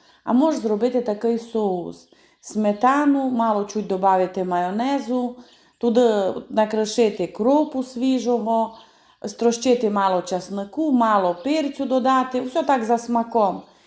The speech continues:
І так мож, або ще можна зробити такий або грибний соус, таку гей пудливу,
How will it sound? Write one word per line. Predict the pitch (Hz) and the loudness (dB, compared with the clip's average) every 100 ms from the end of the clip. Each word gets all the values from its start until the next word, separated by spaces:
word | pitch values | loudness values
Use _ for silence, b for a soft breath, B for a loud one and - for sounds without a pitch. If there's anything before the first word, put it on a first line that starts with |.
| b | b
І | - 330 | 0 0
так | 320 247 208 226 | 4 4 4 0
мож, | 233 269 330 - - | 0 2 0 -4 -2
або | 226 202 339 | -2 2 0
ще | 339 - 240 | 0 -2 0
можна | 226 254 311 247 220 | 2 2 2 0 -2
зробити | 196 196 180 247 277 254 240 240 B B B - | -2 -6 -2 -2 0 0 0 -2 B B B 0
такий | 220 240 262 247 | 0 2 0 2
або | 247 254 208 208 | 4 4 4 0
грибний | 190 180 175 175 220 294 302 | 0 -4 -4 -4 0 2 2
соус, | 294 277 269 262 247 240 | 0 -2 0 2 0 -4
таку | 247 240 240 247 240 | -6 -6 -4 -2 0
гей | 233 226 | 2 0
пудливу, | 233 220 233 247 233 226 | -2 -2 2 2 2 -2